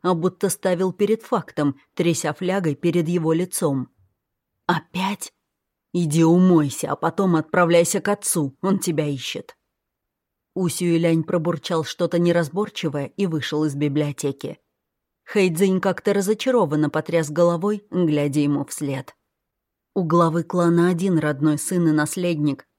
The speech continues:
но Хэй Цзинь вёл себя с У Сюэлянем как старший брат. "Всем выйти!" скомандовал он. Лу потянула меня к выходу, но Хэй Цзинь её остановил.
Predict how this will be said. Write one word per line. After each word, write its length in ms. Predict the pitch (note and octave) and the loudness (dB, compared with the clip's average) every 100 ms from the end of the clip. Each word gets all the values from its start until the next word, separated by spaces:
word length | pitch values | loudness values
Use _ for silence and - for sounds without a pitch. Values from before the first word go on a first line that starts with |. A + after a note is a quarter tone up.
| _ | _
но 220 | - F3 C#3+ | 0 0 0
Хэй 320 | - D#3 D3 | -4 -4 -4
Цзинь 420 | C#3 E3+ F3 - _ - | -2 0 0 -4 _ -6
вёл 320 | G3 E3 F3+ | -4 0 -2
себя 340 | D#3+ F3+ D#3+ D#3 | -4 -4 -2 -2
с 160 | - | -4
У 60 | E3 | -6
Сюэлянем 760 | - E3 D#3+ E3+ F3+ D#3+ C3+ _ - | -4 -2 0 0 0 0 -2 _ -10
как 180 | E3 | -10
старший 500 | - - C#3+ - - | -10 -8 -8 -6 -6
брат. 420 | D3 D#3 C#3 - - _ _ _ _ _ _ | -4 -4 -6 -12 -20 _ _ _ _ _ _
"Всем 360 | - - F3 F3+ | -8 0 0 2
выйти!" 500 | F#3 E3 - D3 - _ _ _ _ | 2 0 -2 -8 -10 _ _ _ _
скомандовал 800 | - - D3 C#3 C#3 C#3 C#3 C#3 | -10 -4 -2 0 -2 -4 -6 -6
он. 280 | C#3+ C#3 B2 _ _ _ _ _ _ _ - | -6 -8 -12 _ _ _ _ _ _ _ -2
Лу 220 | G3 F#3 | 0 0
потянула 540 | F#3+ F#3 G3 F#3 F3+ | 0 -4 -2 0 0
меня 280 | F3+ F#3 F#3 | 0 0 -2
к 80 | F#3 | -4
выходу, 520 | G3+ - D#3+ C#3 B2+ _ _ _ | -8 -4 -2 -2 -8 _ _ _
но 200 | F3+ E3 | -2 0
Хэй 280 | D3+ D#3+ D3 | 0 -4 -4
Цзинь 320 | C#3 D#3+ E3 | -2 0 0
её 280 | E3 D#3 C#3 | -2 -2 -4
остановил. 760 | C3 - D3+ C#3+ C#3 C#3+ C3 | -6 -6 -4 -4 -4 -6 -8